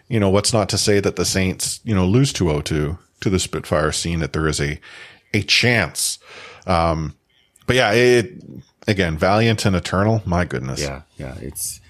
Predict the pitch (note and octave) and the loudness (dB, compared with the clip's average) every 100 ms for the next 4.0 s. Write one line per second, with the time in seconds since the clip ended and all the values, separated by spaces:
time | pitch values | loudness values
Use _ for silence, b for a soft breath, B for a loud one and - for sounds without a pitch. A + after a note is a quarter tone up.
0 | b b b A2+ A2+ B2 D3 - F2 E2+ | b b b 0 2 2 2 4 2 2
1 | F2 - D#2+ F2+ F#2 C#2+ F2+ F2+ G2 G2+ | -2 -4 0 0 0 -2 -2 2 2 2
2 | F#2+ A#2 - E2+ D2+ D#2+ - E2+ F#2+ F2 | 0 0 -2 -4 -4 -6 -8 -6 -4 -2
3 | G2 F2 E2 E2 D#2+ F2+ - - E2 E2 | -2 0 0 0 0 -2 -4 0 -2 -2